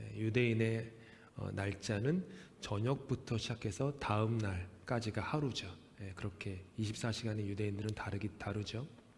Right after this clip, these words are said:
이 본문의 또 의-, 의미는 안식일이 끝났다라는 것입니다. 즉, 금요일 해질 무렵부터 시작된 안식일이,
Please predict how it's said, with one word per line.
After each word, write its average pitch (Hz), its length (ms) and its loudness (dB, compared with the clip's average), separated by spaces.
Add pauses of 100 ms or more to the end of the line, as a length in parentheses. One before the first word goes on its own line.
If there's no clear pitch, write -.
(720)
이 160 480 8
본문의 143 480 8
또 139 200 4
의-, 110 200 4
의미는 110 600 4 (580)
안식일이 131 880 4
끝났다라는 175 840 2
것입니다. 90 500 -4 (600)
즉, - 200 2 (720)
금요일 151 920 8 (200)
해질 190 360 8
무렵부터 127 760 4
시작된 - 840 2
안식일이, 107 1080 4